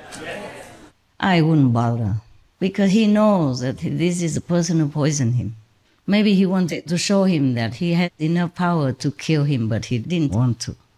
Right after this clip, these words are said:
Maybe that. But I wouldn't bother. You are dying already. What for do you have to prove it to anyone?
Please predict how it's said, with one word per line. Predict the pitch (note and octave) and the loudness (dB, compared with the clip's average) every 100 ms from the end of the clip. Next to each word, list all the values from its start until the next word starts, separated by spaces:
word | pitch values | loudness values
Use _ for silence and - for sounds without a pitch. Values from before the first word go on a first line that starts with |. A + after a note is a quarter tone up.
| _ _ _ _ - | _ _ _ _ -2
Maybe | F3 D#3 C#3 | 2 4 2
that. | A2 F#2+ - _ - _ | -2 -8 -14 _ -20 _
But | B3 G#3+ | -2 0
I | A3 | 2
wouldn't | G3+ G3+ F3 D3+ | 2 2 2 2
bother. | C#3 A#2+ A2 | 0 -2 -2
You | E3+ A#3 | 0 0
are | |
dying | G#3+ A#3 A#3 G#3+ F3 | 2 2 2 2 0
already. | C#3 B2+ B2 A2+ | 0 0 -2 -2
What | C#3 A#3+ | -2 -2
for | - A#3+ G#3 | -2 -2 2
do | F#3+ | 2
you | D#3 | 2
have | D#3 F#3+ | 0 -2
to | G3 | -6
prove | F#3 G#3 F#3+ E3+ | -4 -2 -2 -2
it | A#3+ | -4
to | D#3 | -2
anyone? | G2 C#3 A2+ A2 A2 A2 | 0 2 2 0 -2 -4